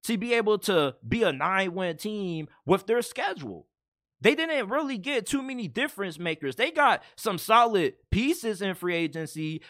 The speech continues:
but nobody who really gives them a huge advantage when they're going against the Dallas Cowboys outside of Darren Waller.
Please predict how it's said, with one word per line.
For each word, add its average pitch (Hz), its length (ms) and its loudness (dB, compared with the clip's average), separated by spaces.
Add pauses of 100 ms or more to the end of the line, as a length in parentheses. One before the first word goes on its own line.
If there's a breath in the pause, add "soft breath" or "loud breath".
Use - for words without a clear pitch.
but 214 140 4
nobody 262 680 0
who 208 260 -2
really 240 400 0
gives 220 420 2
them 151 400 0 (460)
a 190 160 10
huge 233 400 0
advantage 202 640 -2
when 185 160 -2
they're 196 100 0
going 190 260 -4
against 180 380 -6 (160 soft breath)
the 165 100 0
Dallas 180 540 2
Cowboys 160 800 0 (200 loud breath)
outside 226 480 2
of 151 100 -4
Darren 240 320 2
Waller. 277 540 -4